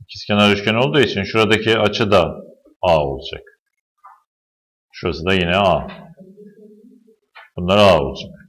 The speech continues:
Şimdi şurası da ikizkenar üçgen. Eğer biz buradaki açıya B dersek yukarıdaki açı da B olacak.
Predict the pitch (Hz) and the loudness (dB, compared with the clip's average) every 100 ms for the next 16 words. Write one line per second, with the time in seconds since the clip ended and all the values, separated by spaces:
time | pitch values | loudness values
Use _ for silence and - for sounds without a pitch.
0 | _ _ _ _ _ _ _ _ _ _ | _ _ _ _ _ _ _ _ _ _
1 | - - 175 165 123 - - - - - | -10 0 4 6 4 2 -8 -14 -16 -16
2 | - - 156 180 175 156 135 120 123 - | -12 -2 4 4 4 4 4 4 -2 -2
3 | 117 107 101 - 151 202 - - - - | 0 2 0 -2 -6 -6 -12 -16 -20 -20
4 | _ - 123 120 120 127 123 - - - | _ -2 2 4 4 4 2 -6 -14 -18
5 | - _ - _ 135 123 120 120 117 110 | -20 _ -20 _ -2 2 4 2 4 4
6 | 104 101 90 85 82 82 104 120 117 113 | 2 0 0 0 -2 0 4 4 6 4
7 | 110 151 151 117 113 117 113 113 - 110 | 4 -2 -2 -4 2 2 4 2 4 2
8 | 107 87 80 82 76 71 69 - | 2 -2 -2 -2 -2 -4 -10 -16